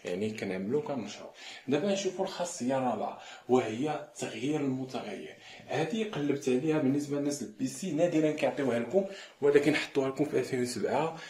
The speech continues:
وألفين وثمانية يمكن حطوا لكم تغيير المتغير. ضروري أننا نضربوا عليه طليلة، لأنه بسيط بزاف وخاصنا نضبطوه. شوف معايا مزيان. ونشوفوا ألفين وسبعطاش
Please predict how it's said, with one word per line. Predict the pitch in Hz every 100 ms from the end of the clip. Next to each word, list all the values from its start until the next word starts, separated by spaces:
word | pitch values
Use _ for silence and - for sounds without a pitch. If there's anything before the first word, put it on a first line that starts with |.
| - - -
وألفين | - 127 123 - 143 147 135
وثمانية | 117 107 107 - 104 113
يمكن | 196 101 - 123
حطوا | - - 113
لكم | - 143 143 - - -
تغيير | 110 117 135
المتغير. | 110 107 110 101 95 113 175 -
ضروري | 131 151 175 160
أننا | 139 143 156
نضربوا | 127 - 139
عليه | 131 113
طليلة، | 104 120 113 180 - - -
لأنه | 165 160 160 170
بسيط | 160 - 185 117
بزاف | 101 - 160 - - - - 160
وخاصنا | - 196 - 180
نضبطوه. | 180 190 - - - - -
شوف | - 156
معايا | 147 160
مزيان. | 117 90 82 - _ _ _ - - - - - - - - -
ونشوفوا | 117 123 156 196 -
ألفين | 151 - 160
وسبعطاش | 139 - 113 123 202